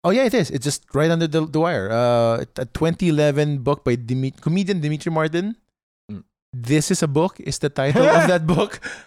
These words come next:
Speaker 2: Fucking
Speaker 1: Uh,
Speaker 2: sold.
Speaker 1: <laughs> I, Enzo gave it to me as a Christmas gift one of the, uh, years.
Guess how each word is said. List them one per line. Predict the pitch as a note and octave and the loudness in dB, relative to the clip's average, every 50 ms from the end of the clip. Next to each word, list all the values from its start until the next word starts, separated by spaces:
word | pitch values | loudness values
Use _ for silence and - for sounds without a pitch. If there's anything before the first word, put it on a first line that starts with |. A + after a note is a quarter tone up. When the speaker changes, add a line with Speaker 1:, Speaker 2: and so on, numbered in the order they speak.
| _ _ _ - | _ _ _ -4
Speaker 2:
Fucking | A#2+ A#2 B2+ C#3 C3+ C3+ C3+ C3+ C3+ | 0 0 2 2 4 4 6 6 6
Speaker 1:
Uh, | C3+ C#3 C#3 C#3+ | 6 4 4 4
Speaker 2:
sold. | B2+ G#2 G2+ G2+ G2+ G2+ G#2 G#2 G#2 G3+ | 4 4 4 4 4 4 4 4 4 4
Speaker 1:
<laughs> | A#3+ A#3+ - A#3+ - B3+ A3+ - B3 - - - - A3+ - E4 - - - - - _ _ _ - | 2 2 0 0 0 0 0 -2 -2 -2 -2 -4 -4 -4 -6 -8 -20 -20 -20 -20 -20 _ _ _ -2
I, | A3+ A#3 B3 - - - - - - | -2 0 0 -2 -6 -14 -14 -6 -2
Enzo | F#3+ G3+ F#3 G#3 A3+ | 0 0 0 2 2
gave | F#3 G3 F#3+ F#3+ | 2 2 2 2
it | F#3 F#3 | 0 0
to | G3 | -2
me | F#3+ F#3+ G3+ G3+ | -2 0 0 0
as | F#3 - E3+ | 0 -2 -2
a | D3+ | -2
Christmas | - D#3 - F3+ D#3 C#3 | -2 -2 -2 -4 -4 -2
gift | - F3+ F3+ - | -2 -2 -2 -2
one | F3+ E3 D#3+ | -2 -4 -2
of | D#3 | -2
the, | D#3 D#3 D#3+ - - | -2 -4 -4 -6 -6
uh, | - C#3+ C#3+ C#3+ - - | -2 0 0 0 -2 -4
years. | - - D3+ C#3+ C#3+ D3 E3+ - - | -8 -8 -6 -4 -4 -4 -6 -8 -12